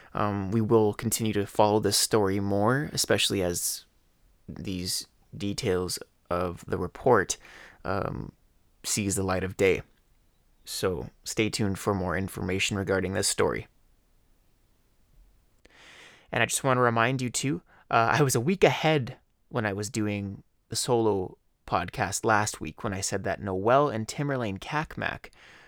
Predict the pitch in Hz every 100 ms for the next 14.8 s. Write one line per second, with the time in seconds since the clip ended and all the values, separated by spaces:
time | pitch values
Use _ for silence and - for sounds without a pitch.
0 | _ - 110 101 95 90 - 104 113 110
1 | 107 - 60 - - - - 147 151 127
2 | 127 123 113 113 110 - 113 90 - _
3 | _ - - - _ _ _ _ _ _
4 | _ - 107 101 95 90 117 123 117 98
5 | - 110 101 101 98 123 - 113 92 98
6 | - - - _ _ _ _ 143 117 -
7 | 107 120 123 135 123 120 113 113 120 127
8 | 123 113 113 - 117 120 117 117 113 123
9 | - 98 104 104 110 113 - 117 135 143
10 | 101 - - 110 107 107 113 120 127 135
11 | 160 - - - - - - 104 98 101
12 | 95 98 - 117 120 - 123 123 123 120
13 | 113 104 - 69 - - 101 101 - 92
14 | - 104 - - - - -